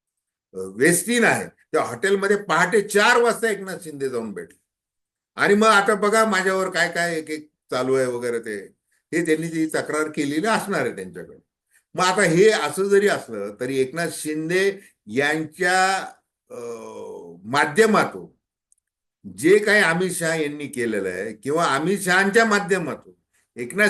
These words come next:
शिंदे यांनी काय केलेलं आहे, त्यांच्यावर वेगवेगळ्या प्रकारची टीका होत असते.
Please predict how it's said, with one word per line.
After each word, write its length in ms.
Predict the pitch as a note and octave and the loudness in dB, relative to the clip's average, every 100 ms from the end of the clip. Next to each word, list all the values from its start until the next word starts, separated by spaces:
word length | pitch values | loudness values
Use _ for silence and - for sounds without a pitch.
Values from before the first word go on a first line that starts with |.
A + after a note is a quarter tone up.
| F#3 | 2
शिंदे 280 | F#3 F#3 | 0 0
यांनी 240 | F3+ E3 D#3+ | 0 0 -2
काय 200 | D3 C#3 | -2 -2
केलेलं 380 | B2+ A#2 B2+ C#3+ | -2 -2 -2 -4
आहे, 80 | |
त्यांच्यावर 420 | C3+ D#3 D#3 F3+ E3+ | -2 -2 0 -2 0
वेगवेगळ्या 420 | E3 E3 E3 E3 | -2 -2 -2 -2
प्रकारची 480 | E3 D3+ D#3 D#3 D#3 | -4 -2 -2 -4 -8
टीका 260 | E3+ D#3 | -10 -2
होत 260 | D#3 D#3+ E3 | 0 0 -2
असते. 260 | B2+ - | -6 -10